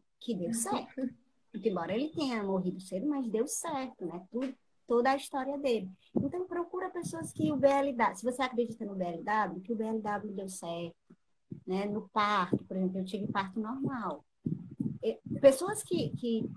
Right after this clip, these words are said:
Speaker 1: tinham frustração com parto normal, eu até escutava, mas aquilo eu não, não ia procurar porque não era o que eu queria, não era o que eu acreditava. Então, procura pessoas que tenham ideias parecidas com a sua, que vão reforçar a sua crença.
Speaker 2: Uhum.
Speaker 1: Que eu acho que isso facilita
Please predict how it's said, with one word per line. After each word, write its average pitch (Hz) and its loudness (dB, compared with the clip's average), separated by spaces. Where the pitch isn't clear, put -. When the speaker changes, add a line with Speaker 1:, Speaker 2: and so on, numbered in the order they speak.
Speaker 1:
tinham 233 4
frustração 233 0
com - -10
parto 247 -4
normal, 233 -2
eu 247 4
até 359 4
escutava, 370 -2
mas 277 2
aquilo 320 -6
eu 349 0
não, 320 0
não 349 0
ia 415 -2
procurar 320 -2
porque 403 -8
não 415 -2
era 403 -4
o - -14
que 392 -10
eu 392 -10
queria, 349 -2
não 285 0
era 269 0
o - -6
que 285 0
eu 277 2
acreditava. 269 -2
Então, 220 -4
procura 254 6
pessoas 285 0
que 277 -4
tenham 285 0
ideias 254 2
parecidas 277 -2
com 330 -10
a 359 -4
sua, 302 -2
que - -6
vão 226 2
reforçar 294 -2
a 311 -2
sua 403 -2
crença. - -2
Speaker 2:
Uhum. 226 0
Speaker 1:
Que 233 4
eu 208 8
acho 214 2
que 233 -2
isso 226 -2
facilita 233 -2